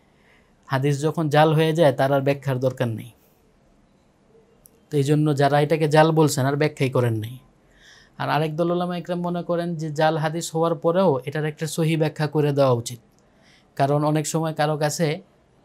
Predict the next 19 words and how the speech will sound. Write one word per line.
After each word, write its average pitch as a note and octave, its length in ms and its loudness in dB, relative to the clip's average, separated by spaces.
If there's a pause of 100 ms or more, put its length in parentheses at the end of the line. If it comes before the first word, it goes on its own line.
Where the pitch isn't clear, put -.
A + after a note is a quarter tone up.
(460)
এই, C#3+ 260 -6
এটা C#3 160 -6
যে D3 180 0
জাল, C3+ 400 8 (320)
সেটা D3 240 -6
তার C#3+ 160 0 (520)
না D3+ 180 2
জানা D3 220 2
থাকতে C#3+ 320 -2
পারে C3 280 0
বা B2+ 140 0
তার C3 200 -2
কাছে C3+ 220 -4
এটা C3+ 120 -4
মনে C3+ 240 -2
নাও D3+ 220 0
হতে C#3 200 0
পারে A#2+ 240 -2
জাল, A2+ 220 -4